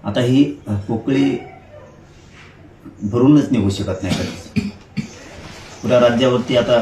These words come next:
दुःखाचा डोंगर कोसळलाय, सगळ्या राज्यात दुःख आहे, सगळीकडे हळहळ व्यक्त केली आहे. स्पष्टपणानं काम करणारे दादा, कोणाचं काम होणार असेल तर होणार म्हणणार, नाही म्हणले तर नाही म्हणणार. सगळ्याच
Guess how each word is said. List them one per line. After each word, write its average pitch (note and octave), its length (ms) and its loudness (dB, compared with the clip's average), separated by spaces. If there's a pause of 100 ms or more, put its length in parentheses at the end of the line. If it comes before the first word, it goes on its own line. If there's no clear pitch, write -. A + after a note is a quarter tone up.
(120)
दुःखाचा G#2+ 460 -2
डोंगर G#2 520 2
कोसळलाय, G2+ 460 -4
सगळ्या G2+ 340 -2
राज्यात F#2+ 300 -2
दुःख F#2+ 320 -10
आहे, F#2 140 -4
सगळीकडे G2+ 600 -4
हळहळ A2+ 340 0
व्यक्त G#2 220 -2
केली F#2 180 -8
आहे. - 200 -6 (920)
स्पष्टपणानं D3 760 4 (760)
काम C3+ 160 4
करणारे A#2 400 2
दादा, F2+ 300 0 (1300)
कोणाचं D3 300 4
काम C#3 280 4
होणार C3+ 240 2
असेल - 560 -2
तर - 80 -4
होणार B2 320 0
म्हणणार, B2+ 320 2
नाही A#2 200 0
म्हणले G2 320 0
तर - 80 0
नाही G#2+ 200 2
म्हणणार. G2 320 0 (2250)
सगळ्याच C4+ 500 6